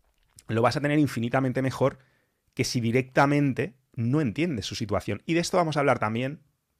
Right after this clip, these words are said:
pero no me quiero adelantar. Vamos a hablar de la empatía y vamos a hablar de comprender las guerras de cada uno,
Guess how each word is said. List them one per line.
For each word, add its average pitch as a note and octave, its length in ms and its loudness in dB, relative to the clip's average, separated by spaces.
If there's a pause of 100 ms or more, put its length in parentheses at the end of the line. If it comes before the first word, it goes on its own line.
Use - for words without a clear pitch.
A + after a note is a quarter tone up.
pero A2+ 140 2
no B2 80 0
me C3 100 0
quiero A#2+ 160 0
adelantar. F#2+ 580 -2
Vamos B2+ 260 0
a D#3 40 4
hablar C#3 180 4
de C3 80 0
la A2+ 80 4
empatía G#2+ 640 -2 (440)
y A2+ 120 -4
vamos B2+ 220 0
a C#3 40 2
hablar B2+ 220 4
de B2 160 -4
comprender G#2+ 920 0 (100)
las A2 320 0
guerras A#2 360 -2
de G#2+ 120 -4
cada G#2+ 280 0
uno, F#2+ 380 -2